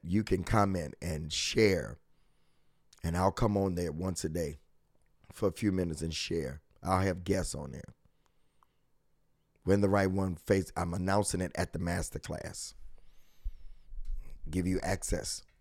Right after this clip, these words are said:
to it. Okay? I want everybody that will give today that's listening to this podcast or watching this YouTube,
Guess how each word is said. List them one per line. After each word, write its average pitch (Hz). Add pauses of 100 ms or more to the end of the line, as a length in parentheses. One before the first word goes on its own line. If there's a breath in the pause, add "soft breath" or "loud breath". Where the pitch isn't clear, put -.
(600)
to 90
it. 64 (2500)
Okay? - (1300 soft breath)
I 107
want 147
everybody 107
that 92
will 92
give 90
today 87
that's 82
listening 98
to 85
this 80
podcast 101
or 82
watching 87
this 80
YouTube, 80